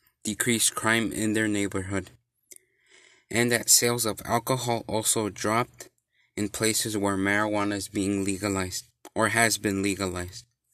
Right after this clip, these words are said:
Con number three, marijuana use, marijuana use can harm the brain,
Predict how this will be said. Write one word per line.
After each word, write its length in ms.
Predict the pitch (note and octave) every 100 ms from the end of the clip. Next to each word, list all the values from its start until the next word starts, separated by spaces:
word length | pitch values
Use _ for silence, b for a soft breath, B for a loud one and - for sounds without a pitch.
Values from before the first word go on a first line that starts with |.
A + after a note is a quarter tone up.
| - - - _ _ _ _ - - _ _ _ _ _ _ _ B B B B B B B B _
Con 320 | - B2 C#3
number 260 | C#3+ A2+ G#2
three, 400 | - G#2 F#2+ F#2 - _ _ _ _ -
marijuana 760 | G#2 B2 B2 B2+ B2+ B2+ A#2+ - _ -
use, 340 | B2 A#2 G#2 - - - -
marijuana 560 | A#2+ C3 C3 C#3 C#3 C3+
use 280 | C#3 C#3 -
can 200 | B2+ G2+
harm 480 | - A#2 A#2 A#2+
the 80 | A2+
brain, 560 | G2 G2 A2 B2+ C3+